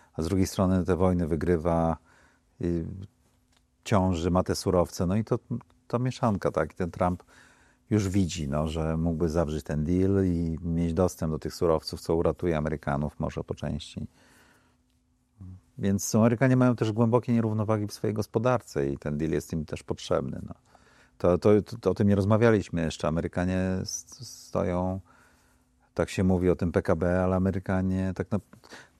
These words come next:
ta nierównowaga między kapitalizmem finansowym a produkcyjnym doprowadziła do wojny systemowej. I to, że Amerykanie przez swoją chciwość, przez system recyklingu dolarowego doprowadzili takiego wzrostu Chin, które wszystko zaczęły dla nich produkować, dla świata, doprowadziło do takiego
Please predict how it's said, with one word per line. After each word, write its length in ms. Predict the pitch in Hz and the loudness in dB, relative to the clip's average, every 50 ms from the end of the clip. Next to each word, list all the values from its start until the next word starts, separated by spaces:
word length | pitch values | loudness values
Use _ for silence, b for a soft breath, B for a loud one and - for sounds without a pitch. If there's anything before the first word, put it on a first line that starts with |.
| _ _ _ | _ _ _
ta 120 | - 113 110 | 2 2 2
nierównowaga 880 | 117 123 127 127 131 131 123 123 120 120 120 110 110 135 135 127 127 | 4 4 4 6 8 8 8 8 6 6 6 6 6 4 4 4 2
między 200 | 117 113 104 104 | 2 2 0 0
kapitalizmem 560 | - 113 101 - - 107 95 - - 127 113 | -4 -4 -6 -4 -4 -4 -4 -2 0 0 0
finansowym 460 | 95 92 - 104 95 - - 104 104 101 | 0 0 -2 -4 -2 0 0 0 0 0
a 60 | 90 | 0
produkcyjnym 560 | - 101 104 101 101 95 - - 113 101 90 | -2 -2 -2 -2 -2 -4 -4 -2 0 0 0
doprowadziła 580 | 78 78 - - 80 71 71 73 76 80 78 73 | 0 0 0 -2 -4 -2 -4 -4 -2 -2 0 0
do 100 | 76 - | -2 -4
wojny 260 | 73 73 73 73 - | -4 -6 -6 -8 -8
systemowej. 600 | - - - 78 76 76 71 69 - - 95 95 b b b b b b b b b b b b - | -10 -10 -8 -8 -6 -6 -6 -8 -10 -10 -12 -14 b b b b b b b b b b b b -12
I 120 | - - | -10 -8
to, 180 | - - 92 90 | -2 0 0 2
że 120 | 90 98 | 2 2
Amerykanie 560 | 92 90 92 90 90 87 - 98 95 95 92 90 | 2 2 2 0 -2 -2 0 0 2 2 0 -2
przez 180 | - - - | -4 -8 -10
swoją 240 | - - 101 95 92 | -6 -6 -4 -4 -4
chciwość, 380 | 85 - - 85 85 92 - - | -6 -6 -6 -4 -4 -4 -4 -4
przez 180 | - 95 87 | -6 -8 -6
system 380 | - - - 92 - 101 92 87 | -6 -8 -8 -6 -4 -2 -2 -2
recyklingu 420 | 85 85 - - - 98 92 92 | -2 -4 -6 -6 -6 -6 -6 -2
dolarowego 680 | 87 90 85 87 90 95 87 85 87 80 80 92 98 b b b b b b b b b b b b _ _ | -2 0 0 2 0 0 0 0 0 0 0 -4 -6 b b b b b b b b b b b b _ _
doprowadzili 560 | - 92 87 - 101 92 95 92 95 95 98 90 | -2 0 2 2 4 4 4 4 2 0 0 0
takiego 320 | 98 90 - 101 104 104 | -2 -2 -2 -4 -4 -2
wzrostu 400 | 92 92 95 101 92 - - 95 | -2 -2 -2 -2 -2 -2 -4 -6
Chin, 220 | - - 98 85 | -4 -4 -4 -4
które 200 | - - 90 90 | -4 -4 -4 -4
wszystko 280 | - - - - - 92 | -4 -6 -12 -8 -6 -6
zaczęły 320 | 87 92 - - 87 90 | -6 -4 -4 -2 0 0
dla 120 | 82 85 85 | 0 0 -2
nich 120 | 82 80 | -2 -4
produkować, 640 | - - 85 78 - - 67 62 82 82 - - - | -4 -6 -6 -6 -6 -6 -6 -6 -6 -8 -10 -10 -8
dla 140 | - - 78 | -8 -8 -8
świata, 480 | - - - - - - - - - - | -6 -6 -6 -6 -6 -6 -6 -4 -4 -2
doprowadziło 680 | 101 101 98 - 110 98 104 101 95 95 98 95 101 101 | -4 -4 -2 -2 0 0 0 0 0 0 0 0 0 0
do 280 | 104 107 101 101 101 | 0 -2 -2 -4 -4
takiego 500 | 101 - 101 - - 107 104 107 107 113 | -2 -2 -2 -2 -4 -4 -4 -4 -4 -6